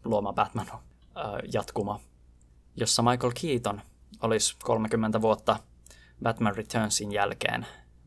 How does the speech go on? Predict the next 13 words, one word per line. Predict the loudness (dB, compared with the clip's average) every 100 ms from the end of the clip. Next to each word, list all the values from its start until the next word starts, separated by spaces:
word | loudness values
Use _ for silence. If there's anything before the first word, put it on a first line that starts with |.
| 0
Batmanina. | 2 2 0 -2 0 -2 -4 -20 -20 -20 -20 -20 -20 -20 -18 -4
Ja | 0 2 0
tämä | 2 2
huhu | 2 0 0
menee | 0 -2
niinkin | -2 -4 -2
pitkälle, | -2 0 0 0
että | -2 2 4 4 0 -14 -20 -20 -20 -12 -2
me | 0
tiedetään | 6 6 6 2 0 0
jo, | 2 2 -2 -20 -20 -18
miltä, | -6 -2 2 2 2 2 0 -8 -20 -20 -20 -20 -20 -20 -20 -10 -4 -2
ö, | -2